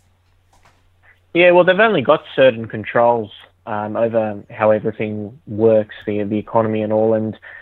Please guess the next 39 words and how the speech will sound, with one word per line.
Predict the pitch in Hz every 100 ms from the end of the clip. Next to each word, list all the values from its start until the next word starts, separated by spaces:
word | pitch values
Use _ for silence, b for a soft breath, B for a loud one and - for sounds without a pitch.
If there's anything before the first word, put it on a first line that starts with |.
| B
I | 117
mean, | 120 123 123 123
um, | 123 123 123 113 -
it's | 143 -
just | 151 -
typical | 143 135 123 117
of | -
politicians | 123 117 - 117 120 107 - -
to, | 117 113 101 110 -
to | 107
do | 98 127 131
such | 117 107
a | 104
thing | - 113 113
and, | 110 110
um, | 107 107 104
claim | - 120 113
when | 110
things | - 113 104
are |
going | 110 107 104 107
well, | 117 123 113
and | 107 107
when | 113
they're, | 113 110 110
they're | 110
not | 113 127 123
going | 110 107 104
so | 110 107
well, | 113 113
they'll, | 107 110 107 - _ _ _
um, | - 107 110 110 107
put | - 117
the | 98
blame | 110 107 107
on | 107
a | 104 101 -
previous | - 110 107 101
government | 113 110 110 110 104